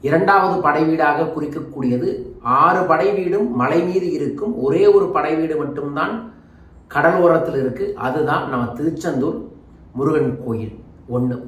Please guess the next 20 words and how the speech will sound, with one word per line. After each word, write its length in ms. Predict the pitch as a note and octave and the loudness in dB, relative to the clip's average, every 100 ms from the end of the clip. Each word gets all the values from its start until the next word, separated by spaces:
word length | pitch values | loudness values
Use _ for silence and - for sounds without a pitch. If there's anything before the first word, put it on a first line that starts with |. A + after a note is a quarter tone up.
| - - - | -18 -20 -8
இந்த 240 | D#3+ G3 | -4 -2
கோயில்ல 600 | F#3+ F#3+ G#3+ A3+ A3+ G#3 | -2 4 6 8 4 2
முருகன் 500 | E3+ G#3+ A#3 A3 D#3+ | 2 2 4 4 2
வரதுக்கு 340 | D3 F3+ A3 G3+ | 2 2 2 0
முன்னாடி 500 | G3 F3+ G3 G#3+ A3+ | -2 -2 2 4 4
ஒரு 160 | E3+ | 4
தெய்வம் 380 | D3 D#3 E3+ D#3+ | 2 4 4 2
இருந்தாங்க, 380 | D3+ C#3+ C3+ B2 | 0 0 -2 -2
அது 260 | - D#3+ D#3 | -2 0 0
தெரியுமா 320 | D#3 D#3+ D3 | 2 2 0
நிறைய 320 | C3+ C3 C3+ | -2 -2 -2
பேர்த்திற்கு? 600 | B2+ A#2+ B2+ A#2 A2+ - - - - - A#2 | -2 -4 -6 -8 -10 -14 -16 -20 -20 -4 0
ஆமாங்க, 520 | C#3 C3+ A#2+ A#2+ A#2+ | 2 0 0 -4 -4
முதல் 260 | B2+ D#3+ | -2 0
முதலா 440 | E3 D#3+ E3+ F#3+ - | 2 2 4 4 2
அந்த 260 | C3 C3+ | -2 -4
கோயில்ல 680 | B2+ C#3 D#3 E3+ D#3+ D3+ F3+ F3+ - - - - - - | -6 -2 0 2 2 0 -4 -4 -10 -20 -20 -20 -16 -4
அருள்பாலித்தவர் 960 | C3+ F3 F3 E3 D#3+ - C#3+ E3+ - G#2+ A2 | 0 2 6 6 4 0 -4 -4 -4 -8 -4
குரு 220 | D3 E3+ | 2 4
பகவான். 580 | D#3 A2+ G#2+ G2+ - | 4 0 -4 -4 -8